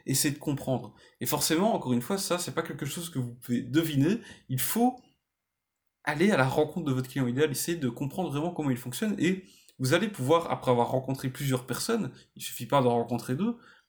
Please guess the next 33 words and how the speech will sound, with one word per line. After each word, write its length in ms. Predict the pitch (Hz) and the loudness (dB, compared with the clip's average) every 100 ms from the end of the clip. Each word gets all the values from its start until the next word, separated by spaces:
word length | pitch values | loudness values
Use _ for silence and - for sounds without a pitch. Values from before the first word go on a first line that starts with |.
| _ _ _ _ | _ _ _ _
puis 200 | 123 123 _ - | -8 -8 _ -8
peut-être 320 | 123 127 127 | -6 -4 -4
une 100 | 123 | -2
dizaine, 500 | 131 127 214 180 - - _ _ _ | 0 2 2 2 -4 -14 _ _ _
après 260 | 135 - 214 | -6 0 2
avoir 260 | 156 - | 2 2
parlé 220 | 160 160 | 0 0
avec 140 | 143 - | -2 -6
plusieurs 300 | 156 156 - | -2 -2 0
personnes, 380 | 131 - 233 156 | -2 2 2 2
vous 140 | 127 | -4
pourrez 300 | - 139 226 | -2 0 4
commencer 300 | 165 131 190 | 4 4 4
à 80 | 165 | 2
établir 340 | 156 131 117 | 2 4 4
un 60 | 117 | 2
profil, 320 | - - 226 | -4 -2 2
à 40 | |
vous 120 | 139 135 | 2 2
dire, « 200 | 190 131 | 0 -2
Bah 100 | 117 | -4
tiens, 360 | - 202 233 - _ _ _ _ _ _ _ - | 0 0 -2 -8 _ _ _ _ _ _ _ 2
il 120 | 208 | 6
me 120 | 196 | 6
semble 340 | 156 - 175 196 | 4 2 2 2
que 100 | 135 | 2
mon 140 | 127 | 2
client 240 | 127 165 160 | 2 0 2
idéal 380 | 120 139 185 185 - _ | 4 2 2 -2 -12 _
a 120 | - | -4
plutôt 240 | 127 170 202 | -2 2 4
tendance 540 | 165 127 147 185 - - | 6 6 6 4 0 2
à, 300 | 135 175 | 4 4